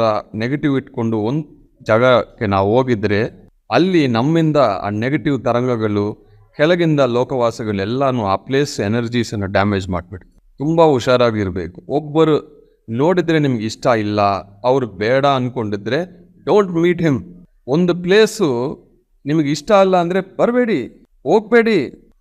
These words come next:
ಫಾರ್ಮಾಲಿಟಿಗೆ ನೀವು ಹೋಗಿದ್ರೆ ನಿಮ್ ಮೂಲಕ ಆ ಪ್ಲೇಸು ಡ್ಯಾಮೇಜ್ ಆಗುತ್ತದೆ. ಅದಕ್ಕೆ ನೀವೇ ಜವಾಬ್ದಾರಿ ಕೊಡ್ಬೇಕು ಫ್ಯೂಚರಲ್ಲಿ.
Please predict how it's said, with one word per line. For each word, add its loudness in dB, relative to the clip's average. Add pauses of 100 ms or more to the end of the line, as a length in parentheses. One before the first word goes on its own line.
(120)
ಫಾರ್ಮಾಲಿಟಿಗೆ 2
ನೀವು 0
ಹೋಗಿದ್ರೆ 0 (680)
ನಿಮ್ -2
ಮೂಲಕ 2 (580)
ಆ 0
ಪ್ಲೇಸು -4
ಡ್ಯಾಮೇಜ್ 0
ಆಗುತ್ತದೆ. 0 (300)
ಅದಕ್ಕೆ -6
ನೀವೇ 0
ಜವಾಬ್ದಾರಿ 0
ಕೊಡ್ಬೇಕು -4
ಫ್ಯೂಚರಲ್ಲಿ. -12